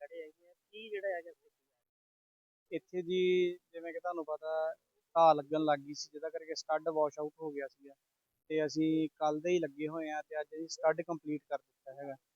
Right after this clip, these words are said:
Speaker 2: ਜਿਸ ਦੇ ਨਾਲ ਅੱਗੇ ਜਿਹੜਾ ਵਾਟਰ ਫਲੋ ਆ ਜਿਹੜਾ ਉਹ ਡਾਇਵਰਟ ਹੋ ਗਿਆ ਤੇ ਜਿਹਦਾ ਕਰਕੇ ਜਿਹੜਾ ਪਿੱਛੇ ਆ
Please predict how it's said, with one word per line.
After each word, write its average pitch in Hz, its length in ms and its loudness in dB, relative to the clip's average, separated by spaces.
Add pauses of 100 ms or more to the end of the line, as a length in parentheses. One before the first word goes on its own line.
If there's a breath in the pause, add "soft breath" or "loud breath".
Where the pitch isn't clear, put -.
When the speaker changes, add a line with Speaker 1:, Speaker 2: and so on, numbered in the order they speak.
(220)
Speaker 2:
ਜਿਸ 151 160 2
ਦੇ 165 120 2
ਨਾਲ 165 200 8
ਅੱਗੇ 160 240 0
ਜਿਹੜਾ 170 200 0 (280)
ਵਾਟਰ 151 300 4
ਫਲੋ 160 380 0
ਆ 160 60 4
ਜਿਹੜਾ 156 200 0
ਉਹ 160 80 -2
ਡਾਇਵਰਟ 151 380 -8
ਹੋ 143 180 -16
ਗਿਆ - 120 -20 (760)
ਤੇ 156 280 4
ਜਿਹਦਾ 165 260 8
ਕਰਕੇ 180 320 0
ਜਿਹੜਾ 175 160 0
ਪਿੱਛੇ 170 460 0
ਆ 170 180 8